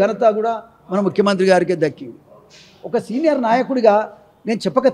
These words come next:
తప్పదు, ఇవన్నీ చరిత్ర. ఇది రేపొద్దున ఇంకొకసారి చేయకుండా మాట్లాడవలసినటువంటి అవసరం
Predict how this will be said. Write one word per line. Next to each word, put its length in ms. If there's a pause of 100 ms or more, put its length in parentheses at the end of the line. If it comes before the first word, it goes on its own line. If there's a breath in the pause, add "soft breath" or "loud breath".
తప్పదు, 340
ఇవన్నీ 260 (580)
చరిత్ర. 360 (160)
ఇది 160 (720)
రేపొద్దున 440 (380)
ఇంకొకసారి 580
చేయకుండా 460 (160)
మాట్లాడవలసినటువంటి 880
అవసరం 300